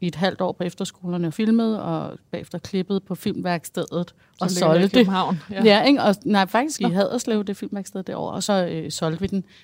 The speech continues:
Speaker 1: øh, til det, der dengang hed Statens Filmcentral, sådan til folkeskolerne kunne leje den her film og vise den til deres, til de store klasser, inden de skulle tage stilling til, om de skulle i gymnasiet, om de måske lige skulle på efterskole først.
Speaker 2: Og hun lærte dig at spise
Speaker 1: Nå ja,
Speaker 2: østers?
Speaker 1: det var det. Ja, hun lærte mig at spise østers.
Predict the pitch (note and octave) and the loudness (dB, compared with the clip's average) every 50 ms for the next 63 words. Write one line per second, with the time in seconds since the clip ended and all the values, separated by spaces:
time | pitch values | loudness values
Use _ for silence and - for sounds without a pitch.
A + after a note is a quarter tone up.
0 | _ _ - F3 E3+ D#3 D3 C#3+ - - F#3+ E3+ F3 E3 D3 E3 D#3 - D3 - | _ _ -8 -4 -2 -2 -2 -2 -4 -4 -4 -4 -4 -2 -2 -2 -4 -2 -4 -6
1 | - - C#3+ D3 D3 - - - D3 - - A3+ A#3 - A3+ G#3 - - F3+ - | -6 -6 -6 -6 -6 -6 -6 -8 -6 -6 -4 -6 -4 -4 -4 -4 -2 -4 -4 -4
2 | - - F#3+ F3+ - - - - F#3 F3 F#3+ G#3+ - - - G3+ F#3+ F#3+ F#3 F3 | -2 -4 -4 -4 -4 -6 -2 0 0 0 0 -2 -4 -4 -4 -2 0 0 -2 -2
3 | - - F#3+ F3 E3+ E3+ E3 _ _ - E3+ E3 E3 D#3 B2+ B2+ D3 G3+ A3+ - | -2 -4 -4 -4 -4 -6 -10 _ _ -14 -14 -10 -10 -10 -8 -6 -6 -6 -4 -2
4 | A3 G#3+ G#3+ F#3 F3+ - - A3 - - F3+ E3 F#3+ G3 G3 G#3 G3+ - - B3 | 0 0 2 0 0 0 -2 -2 -2 -2 -6 -2 0 2 2 2 0 0 -2 -2
5 | A3+ G3+ _ - - - _ _ - G#3 - F3+ E3+ E3 D#3 D#3 - - - - | -2 -2 _ -14 -20 -20 _ _ -10 -6 -4 -2 -2 -2 -2 -6 -8 -12 -10 -10
6 | F#3 D#3+ D3 - - E3+ F3 E3+ - - D3 C#3+ C#3+ - E3 E3 _ - D#3+ E3+ | -8 -6 -6 -4 -2 -2 -2 -2 -2 -4 -4 -4 -2 -4 -6 -6 _ -4 -2 -2
7 | E3 D#3+ F3+ D#3 - - D#3 - - D#3+ D3+ D#3 D3 D#3 D3+ - E3+ D#3 D3+ D3+ | -2 -2 -2 -6 -6 -8 -12 -10 -8 -8 -6 -4 -4 -4 -4 -4 -4 -6 -6 -6
8 | D3 - - D3 D3+ D3 - D3+ C#3+ C#3+ - - - - - D#3+ D3+ D#3 D3 D3+ | -8 -8 -8 -8 -8 -8 -8 -8 -6 -6 -8 -8 -10 -8 -6 -4 -4 -2 -2 -2
9 | D3+ D3+ D3+ - D#3 D3+ E3+ - - D#3+ - D#3+ C#3+ - - - - _ - - | -2 -4 -4 -6 -8 -10 -10 -10 -10 -10 -8 -8 -8 -8 -10 -16 -16 _ -18 -20
10 | - - - - - _ _ _ _ _ _ _ _ _ - - - A#3 A#3 G3+ | -20 -20 -20 -20 -20 _ _ _ _ _ _ _ _ _ -14 -4 2 2 2 2
11 | A3 D4 D4 C4+ A#3 B3 B3 - B3+ - - D4+ D#4 D4 A3+ F3+ G3 G#3+ - - | 2 -2 2 4 2 2 2 0 0 4 4 6 8 8 8 6 6 4 2 2
12 | B3 B3 A#3+ A#3+ B3 A#3+ - - - - - A3 B3 A#3+ C4+ B3+ A#3+ A3 G3 G#3 | 4 6 6 4 4 2 -4 -18 -8 0 2 2 4 6 4 6 6 6 4 4
13 | A3 G#3 G3 F#3+ - - G3+ F3 - F3 F3 - - F#3+ F#3 - - | 4 0 -2 -2 -2 -2 -4 -2 -2 -6 -6 -2 0 -2 -2 -2 -6